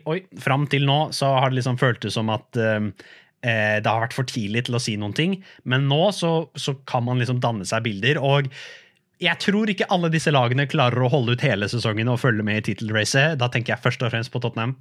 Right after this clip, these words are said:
Eh, jeg tror, jeg tror ikke de klarer å henge med hele veien, men jeg tror det kan være jevnt lenge, og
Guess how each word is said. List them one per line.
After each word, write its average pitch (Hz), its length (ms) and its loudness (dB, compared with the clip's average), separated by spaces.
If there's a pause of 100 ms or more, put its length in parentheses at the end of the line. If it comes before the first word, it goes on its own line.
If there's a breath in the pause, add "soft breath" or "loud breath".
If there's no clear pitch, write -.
(120)
Eh, 117 160 -2
jeg 113 160 0
tror, 117 100 -4
jeg 113 140 -2
tror 110 160 -2
ikke 120 160 -4
de 117 80 -4
klarer 113 180 0
å 117 60 -2
henge 110 160 -2
med 104 160 -2
hele 107 100 -4
veien, 135 300 2 (340 loud breath)
men 135 380 0
jeg 127 80 0
tror 117 160 -4
det 156 160 -2
kan 139 240 0
være 113 260 2
jevnt 113 380 -6
lenge, 123 480 -2
og 123 240 -4